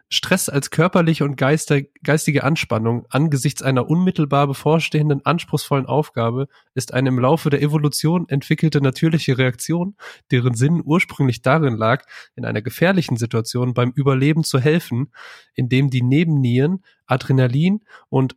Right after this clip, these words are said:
Noradrenalin ins Blut entsendeten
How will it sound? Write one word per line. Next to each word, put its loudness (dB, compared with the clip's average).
Noradrenalin 2
ins -4
Blut 0
entsendeten 0